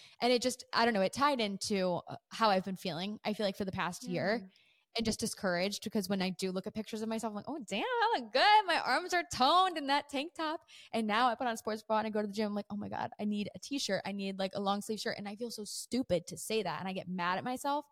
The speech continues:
Speaker 1: 'cause
Speaker 2: Mm-hmm.
Speaker 1: I'm like, if somebody else was hearing me say that, they would be discouraged in themselves 'cause they're like, "Well, if she thinks that, like, what am I supposed to think?"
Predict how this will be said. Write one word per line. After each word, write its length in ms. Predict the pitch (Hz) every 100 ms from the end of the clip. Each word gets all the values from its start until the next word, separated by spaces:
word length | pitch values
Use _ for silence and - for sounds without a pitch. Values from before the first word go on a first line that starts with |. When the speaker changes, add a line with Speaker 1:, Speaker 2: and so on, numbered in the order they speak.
| -
Speaker 1:
'cause 120 | 214
Speaker 2:
Mm-hmm. 260 | - 214 254
Speaker 1:
I'm 80 |
like, 140 | 247 220
if 140 | 220 -
somebody 560 | - 208 226 285 302
else 600 | 196 185 175 180 - - _ _ _ _
was 320 | 202 214 190 - _ _ _
hearing 440 | - 220 214 214
me 140 | 190 175
say 300 | - 185 180
that, 340 | 139 143 - _ _ -
they 160 | 202 214
would 160 | 202
be 140 | 196 190
discouraged 580 | 180 - 196 180 170 175
in 140 | 175
themselves 480 | 202 202 160 156 -
'cause 100 | 196
they're 80 | 185
like, 140 | 175
"Well, 100 | 180
if 80 | 175
she 240 | - 254
thinks 280 | 220 160 -
that, 260 | 110 127 -
like, 140 | 175
what 100 | 190
am 80 | 196
I 140 | 170
supposed 240 | 180 - -
to 120 | -
think?" 140 | -